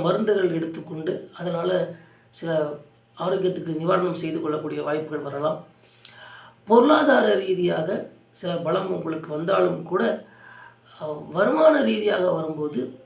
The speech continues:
வருமானம் வந்து ஆரம்பத்துல கொஞ்சம் குறைவாக வந்து பின்னாடி போக போக தான் அதிகமாகிற மாதிரி சூழல் வரும்.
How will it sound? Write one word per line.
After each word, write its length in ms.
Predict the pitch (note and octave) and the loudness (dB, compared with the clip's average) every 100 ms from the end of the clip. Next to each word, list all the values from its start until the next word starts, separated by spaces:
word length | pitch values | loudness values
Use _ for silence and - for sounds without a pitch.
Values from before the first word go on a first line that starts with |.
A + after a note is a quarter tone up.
| - | -8
வருமானம் 520 | E3+ A#3 C4 A#3 F#3+ | -4 -2 0 0 0
வந்து 360 | F3 F3 - - - _ _ _ _ _ _ _ - | -2 -4 -6 -8 -20 _ _ _ _ _ _ _ -8
ஆரம்பத்துல 600 | G3+ D4 E4 D#4 C4 A3 | 0 2 2 2 2 2
கொஞ்சம் 520 | G#3 G3 F3 D#3 D3+ | 0 0 -4 -4 -8
குறைவாக 440 | E3+ F#3+ F#3 F3 | -4 -2 0 -2
வந்து 380 | E3 F3 A3+ - G#3+ | -2 -2 -4 -4 -4
பின்னாடி 400 | A#3 C4 A3+ A3 | 0 2 2 0
போக 240 | G3+ G3 | -2 -2
போக 260 | F#3 F3+ F#3 | -2 -2 -2
தான் 180 | F3+ E3 | -2 -4
அதிகமாகிற 480 | E3+ E3 D#3 D#3 D3 | -4 -4 -4 -6 -6
மாதிரி 220 | D3 D3 | -6 -8
சூழல் 260 | D#3+ D3+ | -6 -6
வரும். 300 | C#3+ D3 - | -4 -6 -6